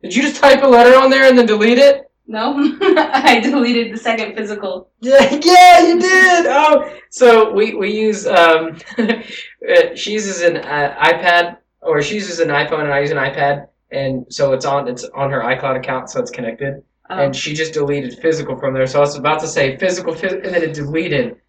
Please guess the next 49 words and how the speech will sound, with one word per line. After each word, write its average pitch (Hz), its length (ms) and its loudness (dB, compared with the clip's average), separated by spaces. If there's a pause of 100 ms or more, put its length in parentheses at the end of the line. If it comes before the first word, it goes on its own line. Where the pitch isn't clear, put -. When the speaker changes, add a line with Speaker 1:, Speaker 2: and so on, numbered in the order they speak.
(240)
Speaker 1:
And - 280 -2
I, 143 180 -2
like, 147 320 -4
swear 175 600 -2
to - 140 -10
God, 147 240 -2
I 131 60 0
blinked 139 300 -4
for, 151 100 -6
like, 135 120 -2
a 131 60 -6
second 139 280 -4
and 123 80 -8
it 127 40 -4
was 127 140 -6
gone. 131 440 -8 (160)
And 123 140 -8
she's - 180 -10
trying 190 180 -2
to 233 60 2
mess 240 180 2
with - 60 -8
me. 185 220 0
Speaker 2:
<laughs> - 180 0 (280)
Speaker 1:
She's 392 120 -4
trying 190 180 0
to 202 60 0
mess 202 140 -4
with 190 80 -4
me. 180 60 0
It 196 80 2
ain't 226 100 0
working. 214 380 4
Speaker 3:
She's 190 260 -6
tripping 202 220 2
Speaker 1:
Okay, 170 80 4
I 175 120 4
Speaker 3:
over 208 140 4
here. 214 160 2
Speaker 1:
remembered 208 720 0 (140)
that 185 180 4
there 202 120 -2
was 190 120 0
another 190 300 -4
physical 214 360 0
up 190 160 2
in 208 140 -2
that. 160 400 0 (560)
Erica, 139 720 0